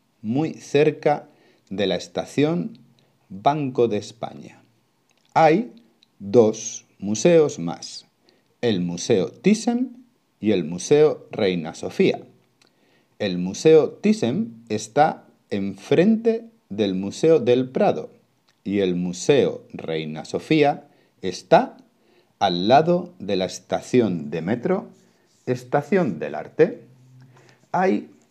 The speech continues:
otro museo muy visitado por los amantes del fútbol, el Museo del Real Madrid.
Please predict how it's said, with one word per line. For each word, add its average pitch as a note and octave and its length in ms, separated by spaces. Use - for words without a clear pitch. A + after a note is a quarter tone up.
otro D#3+ 440
museo C#3+ 760
muy B2+ 540
visitado A2+ 800
por A2 220
los F2+ 220
amantes C#3 540
del A#2 180
fútbol, - 540
el G#2 160
Museo F3 600
del A#2+ 220
Real C#3 280
Madrid. D2+ 400